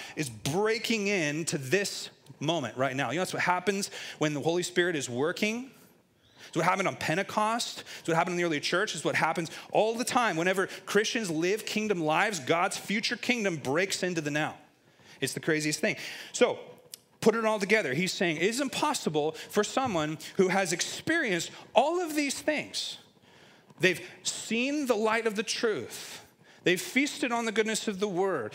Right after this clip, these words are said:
They've taken part in the koinonia of, of the Spirit. They've taken part in the body itself, yet have fallen away to be restored.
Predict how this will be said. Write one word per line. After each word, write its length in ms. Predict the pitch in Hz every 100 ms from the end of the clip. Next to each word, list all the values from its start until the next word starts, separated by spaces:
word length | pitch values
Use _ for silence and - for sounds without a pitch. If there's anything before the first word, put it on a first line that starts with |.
| -
They've 120 | 165
taken 380 | 180 220 214 226
part 360 | - 226 254 269
in 100 | 247
the 80 | 214
koinonia 680 | - 233 226 220 233 208 - - -
of, 240 | 190 196 196
of 140 | 190
the 80 | 185
Spirit. 500 | - - - 254 190
They've 140 | 160 202
taken 320 | 233 220 214
part 360 | - 233 254
in 120 | 226 208
the 80 |
body 480 | 175 160 220 240 214
itself, 720 | 175 - 220 165 - - - - - - -
yet 420 | 156 269 208 220
have 200 | 220 214
fallen 560 | - - 202 226 277 269
away 640 | 247 247 196 123 143 208 - _ - _ - - - _ - -
to 100 | 160
be 160 | 131 139
restored. 840 | 143 - - 196 175 123 95 -